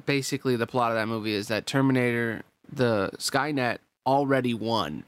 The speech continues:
at the beginning of the movie. They spread into every computer system in the world, which means there's, like, no way to destroy them unless you destroy every computer on the planet.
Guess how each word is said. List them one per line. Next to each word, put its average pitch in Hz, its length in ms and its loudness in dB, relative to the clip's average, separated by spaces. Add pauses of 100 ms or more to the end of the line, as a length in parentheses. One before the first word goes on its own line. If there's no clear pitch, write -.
at - 140 -10
the 104 60 -10
beginning 107 300 -4
of 101 60 -6
the 95 80 -6
movie. 98 260 -6
They 98 160 -4
spread 123 380 -2
into 110 180 -4
every 110 220 -4
computer 110 340 -6
system 107 320 -8
in 101 80 -8
the 101 60 -8
world, 92 400 -8 (260)
which - 160 -10
means 117 160 0
there's, 110 160 -2
like, 107 140 -4
no 117 180 -2
way 120 160 2
to 107 80 -8
destroy 113 380 -2
them 101 160 -4
unless 104 200 -8
you 107 60 -12
destroy 110 420 -2
every 101 240 -4
computer 110 380 -4
on 110 80 -2
the 98 60 -8
planet. 92 400 -8